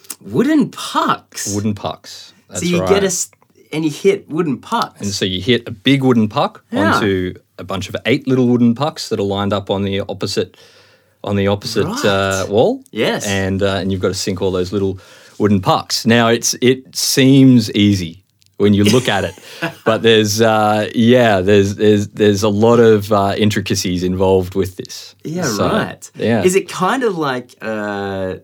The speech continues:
Speaker 1: air hockey? Like that, hitting that puck around?
Speaker 2: Similar.
Speaker 1: Yeah,
Speaker 2: Similar. Yeah, similar
Speaker 1: right.
Speaker 2: vibe. Yep.
Speaker 1: Pool slash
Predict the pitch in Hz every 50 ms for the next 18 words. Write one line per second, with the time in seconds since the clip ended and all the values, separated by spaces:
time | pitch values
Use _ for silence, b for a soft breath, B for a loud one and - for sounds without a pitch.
0 | _ _ 104 110 120 131 131 131 143 147 147 226 311 330 - _ _ _ _ _
1 | _ _ _ _ _ B B B B B - 143 143 143 - 156 - 135 139 175
2 | 165 170 165 151 143 - - - - 151 151 147 165 160 156 165 214 302 330 -
3 | _ - - - - 113 104 90 92 - _ _ _ _ _ 196 220 247 262 269
4 | 269 107 101 92 87 - - - - - - 101 98 95 - - 120 113 104 95
5 | 98 90 90 82 - - _ _ - 87 - - _ - - - 214 214 214 214
6 | 214 214 214 - - 180 175 170 175 175